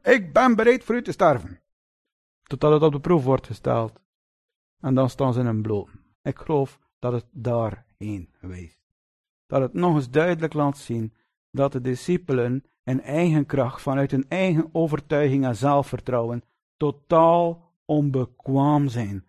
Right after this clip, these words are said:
om de Heer Jezus na te volgen. Je kunt het niet in eigen kracht.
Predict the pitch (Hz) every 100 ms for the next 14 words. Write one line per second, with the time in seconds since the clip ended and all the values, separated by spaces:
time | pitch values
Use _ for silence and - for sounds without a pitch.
0 | _ - 120 113 110 110 110 104 95 95
1 | 92 - _ _ - 110 107 101 104 95
2 | 101 95 95 - - _ _ _ 123 127
3 | _ - 151 147 135 - 113 104 98 98
4 | 90 95 - 90 92 - _